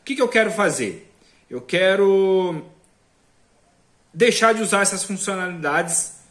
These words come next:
de teste. Então eu dou um OK aqui. Beleza, não preciso nem criar uma, uma etiqueta. Deixa eu ver aonde que vai aqui.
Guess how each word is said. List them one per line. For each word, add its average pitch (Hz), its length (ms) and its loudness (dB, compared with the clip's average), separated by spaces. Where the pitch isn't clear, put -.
de - 140 -12
teste. - 540 -8
Então 143 140 -10
eu 151 40 -8
dou 127 160 -6
um 127 80 -6
OK 123 340 -6
aqui. 127 440 -8
Beleza, 180 680 2
não 139 100 -8
preciso 170 380 -10
nem 190 160 -6
criar 170 500 -2
uma, 131 340 -6
uma 117 160 -8
etiqueta. 185 1120 -4
Deixa 104 200 -14
eu 120 40 -10
ver 135 100 -4
aonde 135 300 -8
que 131 140 -8
vai 123 400 -4
aqui. 196 800 -6